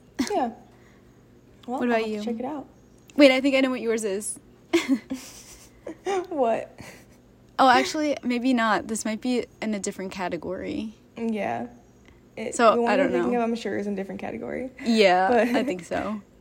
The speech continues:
Speaker 2: <laughs> um, my favorite musical, I put down Grease or High School Musical, 'cause I just,
Speaker 1: Oh.
Speaker 2: I love those.
Speaker 1: High School Musical was a good one. <laughs>
Speaker 2: Yeah, High School Musical or High School Musical two, obviously.
Speaker 1: Yes.
Speaker 2: But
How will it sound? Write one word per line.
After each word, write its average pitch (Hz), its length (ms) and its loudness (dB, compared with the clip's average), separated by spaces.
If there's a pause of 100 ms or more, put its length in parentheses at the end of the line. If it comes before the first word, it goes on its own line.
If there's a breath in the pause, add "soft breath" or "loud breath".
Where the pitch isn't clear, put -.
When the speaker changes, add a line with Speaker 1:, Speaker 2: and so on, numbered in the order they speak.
(160)
Speaker 2:
<laughs> - 360 -12
um, 220 360 0
my 254 160 2
favorite 330 240 -4
musical, 277 340 -6
I 247 120 -2
put 262 180 -12
down 320 320 -4
Grease 233 500 -6
or 226 220 0
High 196 160 0
School 196 200 -8
Musical, 190 540 -6
'cause 220 140 -8
I 220 100 -4
just, 262 140 -2
Speaker 1:
Oh. 302 720 -2
Speaker 2:
I - 40 -6
love 294 320 -4
those. 226 480 -8 (100)
Speaker 1:
High 311 160 -4
School 392 180 -4
Musical 370 380 4
was 330 140 2
a 247 40 0
good 269 240 2
one. 233 460 4 (120)
<laughs> - 100 4
Speaker 2:
Yeah, 247 500 2
High 269 120 0
School 302 160 -4
Musical 262 340 -2
or 214 140 2
High 208 100 2
School 220 160 -4
Musical 269 300 -2
two, 196 380 -2
obviously. 190 640 -4
Speaker 1:
Yes. 208 460 -8 (160)
Speaker 2:
But 214 400 0